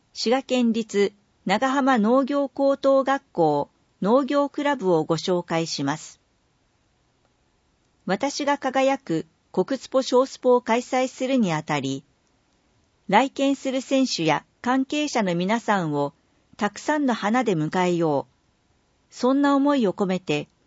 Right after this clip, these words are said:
競技会場や地域を花いっぱいで装飾する花いっぱい運動がスタートします。この花いっぱい運動には、県内の農業系学科を有する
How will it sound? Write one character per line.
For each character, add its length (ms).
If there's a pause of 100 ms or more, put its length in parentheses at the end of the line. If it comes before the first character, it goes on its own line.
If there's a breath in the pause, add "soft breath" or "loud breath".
(360)
競 200
技 160
会 260
場 220
や 140
地 240
域 240
を 160 (100)
花 300
い 80
っ 60 (140)
ぱ 120
い 100
で 100
装 200
飾 260
す 240
る 200 (360)
花 300
い 80
っ 140
ぱ 120
い 120
運 280
動 200
が 120
ス 160
タ 140
ー 40
ト 120
し 160
ま 120
す。 220 (1400)
こ 140
の 200 (320)
花 300
い 80
っ 100
ぱ 140
い 120
運 200
動 160
に 160
は、 200 (640)
県 300
内 180
の 140
農 260
業 240
系 240
学 260
科 160
を 140
有 200
す 200
る 200